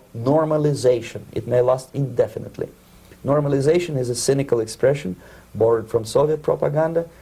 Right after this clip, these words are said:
When the Soviet tanks moved into Czechoslovakia in sixty-eight, Comrade Brezhnev said, "Now the situation in brotherly Czechoslovakia is normalized."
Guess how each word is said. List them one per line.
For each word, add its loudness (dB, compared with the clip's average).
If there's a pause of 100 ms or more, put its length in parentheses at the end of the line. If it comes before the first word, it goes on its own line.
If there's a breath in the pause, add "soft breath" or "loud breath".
(140 loud breath)
When 2
the 2
Soviet 0
tanks 0
moved 0
into -4
Czechoslovakia 0
in -4
sixty-eight, -2 (280 loud breath)
Comrade 0
Brezhnev 0
said, -2 (260 loud breath)
"Now 0
the 0
situation 0
in -2
brotherly 2
Czechoslovakia 0
is -2
normalized." 0